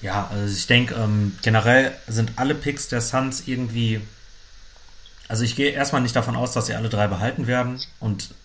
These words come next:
dann bin ich auch immer noch der Meinung, dass, äh, wenig, ja, wie soll ich sagen, wenig Spieler wahrscheinlich an siebenundzwanzig oder an achtzehn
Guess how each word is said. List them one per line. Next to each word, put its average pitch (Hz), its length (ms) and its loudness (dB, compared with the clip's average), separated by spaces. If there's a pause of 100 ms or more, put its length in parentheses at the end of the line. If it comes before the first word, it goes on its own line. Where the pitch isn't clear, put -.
(180)
dann 131 480 0 (380)
bin 113 80 0
ich 110 160 -2
auch 135 140 0
immer 135 120 0
noch 123 140 2
der 123 100 -2
Meinung, 120 300 2
dass, 110 240 -2 (760)
äh, 104 320 2
wenig, 135 540 0 (400)
ja, 101 140 -6
wie 101 40 -4
soll 107 120 0
ich 107 60 -4
sagen, 113 260 2
wenig 127 240 0
Spieler 143 580 0 (1000)
wahrscheinlich 107 400 -2
an 110 240 -2
siebenundzwanzig 120 640 0
oder 107 100 0
an 107 100 0
achtzehn 117 640 -4